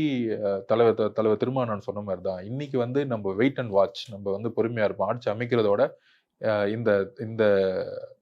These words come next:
ஆட்சி அமைப்பு எந்த மாதிரி ஃபங்க்ஷன் ஆகுது அப்படிங்கிறத நம்ம வெயிட் பண்ணி பார்ப்போம்.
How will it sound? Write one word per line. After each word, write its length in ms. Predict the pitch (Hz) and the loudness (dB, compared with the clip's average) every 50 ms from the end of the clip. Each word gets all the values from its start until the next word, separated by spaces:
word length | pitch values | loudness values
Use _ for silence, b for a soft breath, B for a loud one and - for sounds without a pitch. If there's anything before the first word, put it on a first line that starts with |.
| _ _ _ | _ _ _
ஆட்சி 380 | _ - 131 151 151 - - 156 | _ 10 10 10 10 8 2 0
அமைப்பு 360 | 135 117 107 104 - 127 - | 2 2 -2 -4 -4 -4 -2
எந்த 280 | 117 113 113 131 143 143 | -2 -2 -2 -2 -2 -2
மாதிரி 280 | 131 120 110 113 123 123 - | 0 0 0 0 0 2 2
ஃபங்க்ஷன் 340 | 127 131 127 - 156 139 | 0 0 0 -4 -4 -2
ஆகுது 400 | 120 104 92 - - - - - _ _ _ _ _ _ _ _ _ _ _ _ _ _ _ - | 0 -2 -2 -2 -6 -10 -12 -14 _ _ _ _ _ _ _ _ _ _ _ _ _ _ _ -6
அப்படிங்கிறத 460 | 117 120 135 131 117 101 98 104 131 | -2 0 0 0 0 0 -2 -2 -2
நம்ம 160 | 147 143 117 | -4 -6 -4
வெயிட் 220 | 104 113 123 123 | -4 -4 -4 -4
பண்ணி 160 | 123 127 117 104 | -4 -8 -8 -6
பார்ப்போம். 440 | - 95 95 92 - - - - | -2 -2 -2 -2 -2 -8 -12 -12